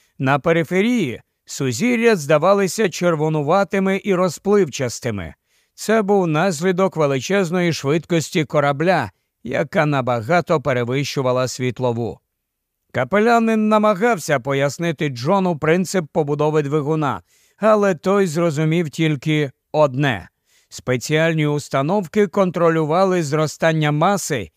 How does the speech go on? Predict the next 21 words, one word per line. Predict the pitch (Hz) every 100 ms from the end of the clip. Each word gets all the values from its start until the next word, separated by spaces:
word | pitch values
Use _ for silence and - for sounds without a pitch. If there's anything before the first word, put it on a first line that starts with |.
| _
і | 135 151
зміну | 131 165 185 160
розмірів | 151 156 185 151 165 160 139
корабля | 147 139 135 160 196
під | - 147 123
час | 156 147 -
наростання | 139 143 - 147 139 131
швидкості, | 123 170 196 - 156 127 - 107 - _ _ _
і | 220 202
саме | - 208 190 190 185
це | - - 208 156
давало | 120 113 139 123
змогу | 110 135 190 151 170 151
переступити | 156 135 135 - 147 123 165 156 151
далеко | 139 131 120 170 180 190 160
за | 156 151
світловий | - 143 - 131 117 120
бар'єр. | 120 123 110 98 90 85 _ _ _ _ _ _ _ _
Думка | 127 160 185 170 165
про | 151 135 131
це | - 180 196